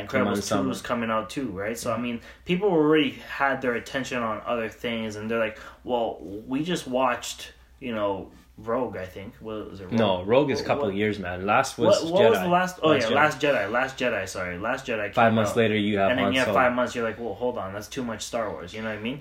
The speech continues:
Speaker 1: I was,
Speaker 2: You gotta
Speaker 1: I,
Speaker 2: level
Speaker 1: I,
Speaker 2: it
Speaker 1: I
Speaker 2: out.
Speaker 1: never thought that, from the minute I heard it, I, I never thought this movie was gonna
Speaker 2: Yeah.
Speaker 1: work. I don't think, I don't think anyone has any business remaking a movie about Han Solo without Harrison Ford.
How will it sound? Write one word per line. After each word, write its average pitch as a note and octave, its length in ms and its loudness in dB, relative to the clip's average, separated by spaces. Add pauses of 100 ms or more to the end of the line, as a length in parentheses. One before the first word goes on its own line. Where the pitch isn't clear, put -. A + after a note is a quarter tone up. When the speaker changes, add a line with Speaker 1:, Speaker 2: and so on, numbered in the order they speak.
(100)
Speaker 1:
I C#3 120 8
was, C#3+ 100 8
Speaker 2:
You C#3 80 8
gotta C3+ 180 8
Speaker 1:
I, D3+ 60 10
Speaker 2:
level D3+ 160 6
Speaker 1:
I, D#3+ 80 8
Speaker 2:
it - 140 4
Speaker 1:
I C3+ 100 8
Speaker 2:
out. C#3+ 80 4
Speaker 1:
never C#3 180 6
thought G#2 340 4
that, A2 300 -6
from B2+ 140 -2
the A#2+ 80 4
minute C3 320 4
I A2 60 4
heard G#2+ 280 4
it, C3 80 2
I, G#2+ 140 2 (140)
I G#2 40 0
never G2+ 220 2
thought F#2+ 200 -2
this F#2+ 140 -8
movie F#2 140 -6
was F2 120 -10
gonna B2+ 180 -4
Speaker 2:
Yeah. G#2 140 -4
Speaker 1:
work. - 100 -10 (580)
I A2 140 4
don't B2 160 0
think, A#2+ 280 -2 (240)
I B2 140 4
don't D#3 200 2
think D3+ 220 -2
anyone C3+ 380 2
has A2+ 180 0
any A2+ 200 0
business A2 540 0
remaking G#2+ 760 0
a G2 160 -2
movie G2+ 460 0
about F#2+ 240 0
Han G2 260 -2
Solo G#2 320 0
without G2 240 -2
Harrison F#2+ 320 -4
Ford. F#2 280 -12